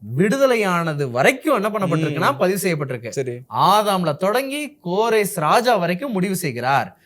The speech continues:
Speaker 1: பிற்பாடு கோரேஸ் ராஜாவின் காலத்துக்கு பிற்பாடு என்ன நடந்துச்சு அப்படிங்கிறத தெரிஞ்சுக்கணும்னா நீங்க எஸ்ரா புத்தகம் படிக்கணும்னு,
Speaker 2: சரி.
Speaker 1: நாளாகம புத்தகத்தின் தொடர்ச்சி எஸ்ரா புத்தகம்,
Speaker 2: ம்.
Speaker 1: எஸ்ரா புத்தகத்தின் தொடர்ச்சி நெகேமியா புத்தகம் என்பதை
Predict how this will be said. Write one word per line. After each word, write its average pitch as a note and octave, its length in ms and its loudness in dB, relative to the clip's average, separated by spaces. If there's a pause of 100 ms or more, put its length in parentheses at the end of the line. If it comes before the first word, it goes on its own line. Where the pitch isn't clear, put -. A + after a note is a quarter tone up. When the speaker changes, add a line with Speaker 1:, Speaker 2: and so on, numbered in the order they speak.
(140)
Speaker 1:
பிற்பாடு C4 480 4
கோரேஸ் C#4 500 4
ராஜாவின் A3 540 2
காலத்துக்கு G#3 440 0
பிற்பாடு F#3 440 0
என்ன E3+ 180 -2
நடந்துச்சு D#3 760 -2 (200)
அப்படிங்கிறத D#3+ 760 0 (160)
தெரிஞ்சுக்கணும்னா F3 880 -2 (160)
நீங்க F#3+ 200 -4
எஸ்ரா F#3 420 2
புத்தகம் F3 360 -2
படிக்கணும்னு, D#3 840 -4
Speaker 2:
சரி. C3+ 200 -4
Speaker 1:
நாளாகம A#3 640 2
புத்தகத்தின் E3+ 640 -6
தொடர்ச்சி G#3+ 560 -2
எஸ்ரா G3 280 0
புத்தகம், B2+ 460 -8
Speaker 2:
ம். D#3+ 340 -4
Speaker 1:
எஸ்ரா C#4 360 2
புத்தகத்தின் G#3 640 -4
தொடர்ச்சி A3 580 -4
நெகேமியா G#3 420 0
புத்தகம் D#3 440 -6
என்பதை B2+ 640 -4